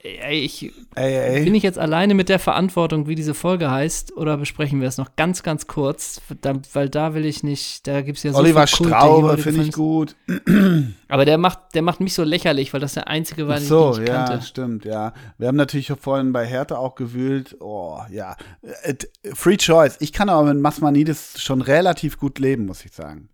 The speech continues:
Speaker 2: Ja.
Speaker 1: Okay, ich höre die Folge nochmal durch, schreib
Speaker 2: Hm.
Speaker 1: jeden Namen raus und dann lassen wir die abstimmen in ganz
Speaker 2: Per
Speaker 1: aufwendigen
Speaker 2: Excel-Tabelle,
Speaker 1: Sachen für die
Speaker 2: genau, ja.
Speaker 1: Genau.
Speaker 2: Lass uns
Speaker 1: Nehmen wir
Speaker 2: das
Speaker 1: einen Peter zum,
Speaker 2: Ja.
Speaker 1: nehmen wir einen Peter zum Abschluss wegen Peter Wibran.
Speaker 2: Ja, nicht Peter Lux.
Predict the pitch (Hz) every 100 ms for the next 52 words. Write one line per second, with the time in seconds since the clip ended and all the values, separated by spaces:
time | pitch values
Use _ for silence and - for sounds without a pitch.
0 | _ 101 104 135 160 151 135 - - 185
1 | 185 - 196 180 170 170 156 170 180 -
2 | 156 135 110 160 160 151 165 170 147 151
3 | 156 - 143 139 151 151 139 131 139 -
4 | - 127 127 131 139 143 - 139 139 131
5 | 135 123 127 113 110 107 120 117 104 101
6 | 104 101 82 - - 143 139 123 - -
7 | 143 - 196 202 185 - 269 202 151 151
8 | - - _ _ _ 143 139 196 202 170
9 | - 233 175 - 131 143 - 170 165 160
10 | - 180 160 175 185 135 131 202 156 131
11 | 135 - 156 143 135 131 -